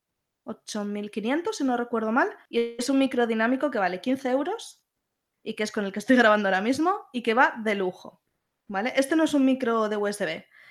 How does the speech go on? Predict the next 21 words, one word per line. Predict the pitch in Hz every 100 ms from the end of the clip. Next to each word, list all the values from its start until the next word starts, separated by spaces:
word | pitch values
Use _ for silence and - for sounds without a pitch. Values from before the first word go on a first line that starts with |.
| - -
este | -
es | 233
un | 233
micro | 254 294
que | 240
tienes | 208 208
que | 214
conectar | 208 196 254 269
a |
una | 220
interfaz | 202 185 - 269
o | 262
algo | 180
así. | 180 - - _ _ _ _ _ _ _ _ _ _ _ -
Pero, | 285 285 311 - _ _ _
mm, | 226 220 214 208 202 202
mi | 208
consejo | 226 220 269 262 240
es | 226
que | - 202
no | 202 214 254 269 269